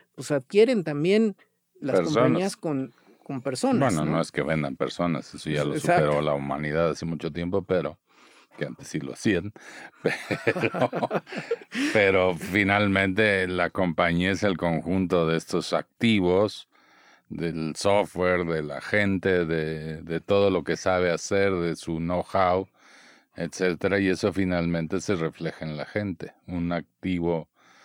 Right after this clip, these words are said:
Speaker 2: totalmente intangible, pero muy importante.
Speaker 1: Muy,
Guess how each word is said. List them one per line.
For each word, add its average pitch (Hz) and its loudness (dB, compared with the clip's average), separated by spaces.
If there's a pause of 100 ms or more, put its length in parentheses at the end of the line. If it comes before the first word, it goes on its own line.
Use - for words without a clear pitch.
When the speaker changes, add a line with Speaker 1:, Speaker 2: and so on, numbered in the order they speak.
(640)
Speaker 2:
totalmente 90 2
intangible, 82 0 (180)
pero 80 -2
muy 87 0
importante. 76 -6 (460)
Speaker 1:
Muy, 175 -2